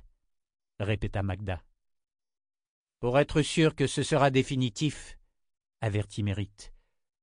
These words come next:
il faudra recourir à la magie. J'aurai recours aux runes qu'Isadora a développées, ainsi pas un seul mort réanimé ne pourra s'évader de sa prison. » « Merritt », dit Sadler, «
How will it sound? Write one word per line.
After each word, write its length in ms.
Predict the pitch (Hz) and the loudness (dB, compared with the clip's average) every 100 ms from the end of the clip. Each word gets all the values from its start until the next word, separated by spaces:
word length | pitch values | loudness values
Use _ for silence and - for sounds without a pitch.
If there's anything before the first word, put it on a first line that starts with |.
| _ - | _ -2
il 300 | 120 135 120 | 2 2 2
faudra 420 | 147 139 139 143 | 2 4 6 8
recourir 640 | 143 135 147 135 143 135 | 6 6 4 6 6 6
à 60 | 131 | 4
la 120 | 131 | 4
magie. 500 | 127 104 101 101 101 _ _ _ _ _ _ _ _ - | 4 2 -2 -6 -8 _ _ _ _ _ _ _ _ -4
J'aurai 340 | 107 120 139 | 0 4 4
recours 400 | 135 139 170 143 | 4 4 4 6
aux 180 | 147 143 | 8 8
runes 380 | 139 143 123 104 | 8 6 4 -2
qu'Isadora 680 | 131 110 127 131 127 135 | -4 0 4 4 6 6
a 80 | 127 | 6
développées, 580 | 123 113 117 113 117 110 - - - | 4 2 0 0 -2 -4 -8 -8 -2
ainsi 520 | 131 - - 143 139 | 0 -2 -2 0 4
pas 300 | 160 156 147 | 4 4 4
un 80 | 147 | 2
seul 340 | - 151 139 | 2 2 4
mort 240 | 139 139 | 4 4
réanimé 500 | 135 135 135 135 127 113 | 6 4 4 4 2 0
ne 120 | 117 | -2
pourra 300 | - 117 117 | -2 0 0
s'évader 440 | - 117 117 120 | 0 0 0 0
de 120 | 113 | -2
sa 180 | 110 110 | -4 -4
prison. » « 400 | - 107 92 82 _ _ _ _ _ _ _ _ _ _ _ _ _ _ | -4 -4 -6 -10 _ _ _ _ _ _ _ _ _ _ _ _ _ _
Merritt », 920 | 214 175 147 123 110 117 92 _ - - _ _ _ _ _ _ | 0 4 4 2 -2 -6 -8 _ -18 -18 _ _ _ _ _ _
dit 220 | 104 98 | -8 -8
Sadler, « 520 | 92 98 92 92 92 | -6 -6 -4 -4 -6